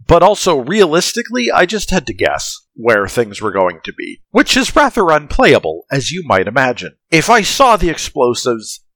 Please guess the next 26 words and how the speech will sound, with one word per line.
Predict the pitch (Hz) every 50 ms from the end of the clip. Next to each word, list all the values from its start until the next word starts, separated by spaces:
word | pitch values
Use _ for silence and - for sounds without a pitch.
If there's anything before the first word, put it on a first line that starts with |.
| _
chances | - - 180 170 160 151 - 160 135 -
are | 135 131 123
they | 107 131 127
were | 113 123 120 104
already | 101 107 104 107 104 101
on | 95 90 92 _ -
top | - - 156 139 -
of | 120 95 82 _
me, | - 87 87 90 104
and | 104 92 95
I | 104 104
had | 104 110 107 104
to | - 110
just | 101 - 104 98 - - - -
already | 113 110 104 101 110 104 107 104 95 _ -
be | 120 123 127 120 113
in | 95 95 104
the | 98 98
correct | - - - 113 98 - -
location | 113 101 - 175 196 196 - - 127 120 123 _ - -
to | - 127 120
not | 110 95 87 85 -
get | 107 -
hit | - 131 113 -
with | 87 92 -
them. | - 82 78 80 _